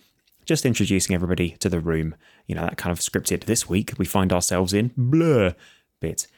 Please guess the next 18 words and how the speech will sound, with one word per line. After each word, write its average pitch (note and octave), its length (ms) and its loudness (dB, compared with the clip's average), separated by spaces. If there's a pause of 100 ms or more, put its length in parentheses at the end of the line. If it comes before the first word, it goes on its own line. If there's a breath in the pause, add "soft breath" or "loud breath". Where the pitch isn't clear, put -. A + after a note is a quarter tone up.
(120)
which D3+ 200 -2
is, C#3 220 2
um, B2 300 2
which - 160 -2
is - 40 -2
nice F2+ 160 -2
kind F#2+ 140 -2
of F#2 80 -2
idea F#2+ 280 0
being F2+ 160 0
it G#2 100 -2
sort - 140 -6
of - 60 -6
sets - 240 -2
the G2 80 -2
scene. F#2 340 0 (320 loud breath)
Uh, F#2 180 -2
and G2+ 240 -2